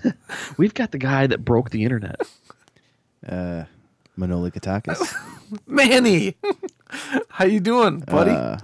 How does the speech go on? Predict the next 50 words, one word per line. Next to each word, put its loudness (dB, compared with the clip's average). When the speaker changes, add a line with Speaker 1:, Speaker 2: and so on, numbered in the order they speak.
Speaker 2:
of 4
Muscle 4
Cars 4
and -2
Trucks -6
Speaker 3:
Oh! 6
Speaker 2:
dot 0
com. -6
Speaker 3:
Oh, 2
okay. -2
Speaker 1:
All 2
right. 0
Speaker 2:
Bit 8
of 8
a 8
career 6
change 4
for 0
those 6
of -2
you 4
that 2
have -2
been 0
listening -2
to 0
the -2
show 0
and -2
have -8
heard -4
me -2
on -2
this -6
a -6
couple 2
of -2
times. 0
I'm, -2
I'm, -4
what, -4
I, -8
I -12
forget -4
how -6
many -2
times -6
I've -8
been -4
on -6